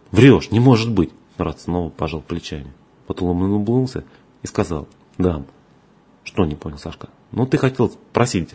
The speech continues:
дам ли я пострелять?" "Дам". На крыльцо выбралась Светка, одетая в умопомрачительную майку до колен с портретом Ди Каприо. Знаменитая бездарность на майке выглядела изрядно помятой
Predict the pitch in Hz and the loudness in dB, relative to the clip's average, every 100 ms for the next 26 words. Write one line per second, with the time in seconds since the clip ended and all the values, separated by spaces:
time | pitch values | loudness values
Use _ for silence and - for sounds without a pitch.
0 | - - 120 160 107 87 - - 104 87 | -12 0 2 4 2 0 -2 -6 -2 -2
1 | - - - _ - 87 78 76 _ _ | -2 -14 -20 _ -2 0 0 -8 _ _
2 | - - - - - - - _ 98 95 | -20 -20 -20 -20 -20 -20 -20 _ 0 4
3 | 120 117 196 196 139 - 131 135 135 131 | 4 8 6 6 0 0 4 6 6 4
4 | 101 80 76 - 69 - - - _ 101 | 2 0 -4 -10 -14 -16 -20 -20 _ 4
5 | 92 95 85 90 90 90 - 92 98 - | 4 4 2 0 -2 -2 2 2 0 -4
6 | 85 82 87 131 147 82 87 90 85 - | -2 2 2 2 2 -2 0 0 0 -2
7 | 85 82 92 87 85 87 76 - 73 67 | -4 0 0 0 -2 -4 -6 -8 -12 -16
8 | - _ _ _ _ - 85 87 90 98 | -20 _ _ _ _ -6 0 2 2 2
9 | 87 80 87 95 110 92 - 85 92 101 | 0 0 2 2 2 2 -2 0 2 0
10 | - 87 82 87 90 87 - - - - | 0 0 0 0 0 0 -6 -20 -20 -10
11 | - 101 95 85 85 87 104 127 85 | 2 4 6 4 0 2 2 2 -2